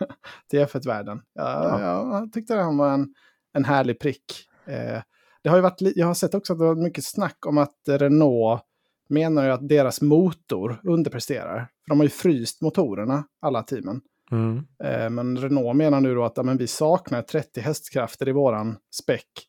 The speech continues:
Speaker 2: Mhm.
Speaker 1: Så vi, de har liksom ansökt om då ett undantag att få uppgradera detta, även fast det är frozen. Eh,
Speaker 2: Okej.
Speaker 1: och jag har sett li-, lite, alltså jag hörde någon podd som sa att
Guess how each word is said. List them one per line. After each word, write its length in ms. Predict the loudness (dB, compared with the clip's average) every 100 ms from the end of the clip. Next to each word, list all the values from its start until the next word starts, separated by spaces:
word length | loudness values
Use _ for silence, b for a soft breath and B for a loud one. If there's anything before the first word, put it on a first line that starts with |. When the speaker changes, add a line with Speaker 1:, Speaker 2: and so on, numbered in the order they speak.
| _ _ _
Speaker 2:
Mhm. 160 | -6 -2
Speaker 1:
Så 120 | 0
vi, 320 | 2 0 0
de 160 | 0 0
har 60 |
liksom 240 | -2 -2 -2
ansökt 640 | 2 2 2 0 -4 0
om 140 | 0
då 220 | 2 2 0
ett 160 | -2
undantag 760 | -4 2 2 2 -4 -4 -4 -4
att 80 |
få 100 | -8 -6
uppgradera 640 | -6 -6 -6 -4 0 2
detta, 340 | 0 -2 -6
även 360 | -2 -2 -2 -6
fast 420 | -8 -12 -14 -20 -20 _ _ _ _ _ _
det 60 | 0
är 60 | 0
frozen. 460 | 2 -2 -4 -10 -12 _ -18
Eh, 280 | -14 -12 -14 -18 _ _ _
Speaker 2:
Okej. 160 | -16 0
Speaker 1:
och 60 |
jag 60 | 4
har 60 | 4
sett 260 | 2 -2
li-, 140 | -2 -4 _
lite, 480 | -8 -8 -6 0 0
alltså 180 | 0 -4
jag 60 | -2
hörde 600 | 2 2 2 -2 -2 -4 _ _ _ -4
någon 440 | 2 4 4 2
podd 260 | 2 0 -2
som 160 | -8 -4
sa 280 | -2 0
att 360 | -2 -6 -18 -18